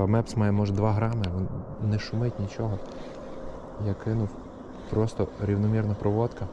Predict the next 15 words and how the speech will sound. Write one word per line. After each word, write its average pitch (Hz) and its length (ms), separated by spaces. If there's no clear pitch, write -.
Ну, 135 160
як 98 200
на 98 80
вертушку, 98 520
звичайно. 98 580
Був 117 200
удар, 131 440
я 101 120
продовжував 117 560
проводку, 120 600
і 110 160
буквально 120 440
за 104 120
дві-три 113 340
секунди 113 460